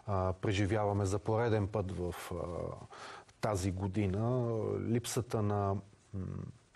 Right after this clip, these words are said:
редовно излъчен кабинет, липсата на, а, парламент с, а, а, ясна програма,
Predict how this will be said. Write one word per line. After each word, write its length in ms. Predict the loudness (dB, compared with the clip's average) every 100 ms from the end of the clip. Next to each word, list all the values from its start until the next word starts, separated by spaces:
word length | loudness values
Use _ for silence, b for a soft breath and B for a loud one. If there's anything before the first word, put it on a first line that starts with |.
| _ _ -20 -20 -16 -4
редовно 460 | -2 2 2 2
излъчен 420 | 2 2 0 0 -2
кабинет, 800 | 0 0 2 2 0 -2 -4 0 2
липсата 460 | 2 0 -4 -2 0
на, 260 | 2 0 -4 B B B B
а, 160 | -2 -2
парламент 680 | -2 2 2 4 2 2
с, 540 | -2 -2 -2 -2 -4 0
а, 320 | 2 4 2 0 B B B B B B
а, 200 | -2 2
ясна 420 | 4 2 0 0
програма, 720 | 0 2 2 2 2 2 2